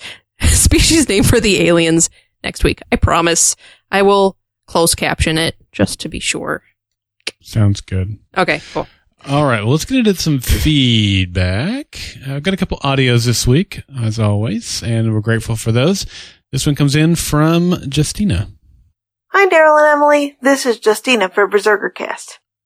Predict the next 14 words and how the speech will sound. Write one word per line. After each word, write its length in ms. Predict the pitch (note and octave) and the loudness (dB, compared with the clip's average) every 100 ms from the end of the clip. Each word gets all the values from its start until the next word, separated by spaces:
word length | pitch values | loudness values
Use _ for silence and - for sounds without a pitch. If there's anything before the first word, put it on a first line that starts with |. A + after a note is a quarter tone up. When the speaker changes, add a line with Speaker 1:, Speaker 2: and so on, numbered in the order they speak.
| - | -2
Speaker 3:
I'm 140 | D4 | 2
not 200 | F#4 G#4+ | 4 4
necessarily 680 | G4+ D#4 C#4 A3+ G#3+ A3 G#3+ | 4 0 -2 0 2 4 4
a 80 | E3+ | 2
Pope 300 | - G#3 G3+ | 0 -2 -2
and 140 | G#3 | -6
Sarah 300 | F#3+ G#3 G3+ | 0 2 2
fan, 420 | G3 G#3+ G#3+ G#3+ G#3+ - - - _ _ | 2 2 2 2 -2 -18 -20 -20 _ _
but 360 | A3+ A3 D#3+ - | 2 2 2 -2
can 360 | B3 A#3+ A#3 | 0 2 2
quote 260 | A#3 D#4+ E4 | 0 0 2
of 100 | D#4 | 2
the 80 | C4+ | 2
week 380 | B3 B3+ - | 2 0 -4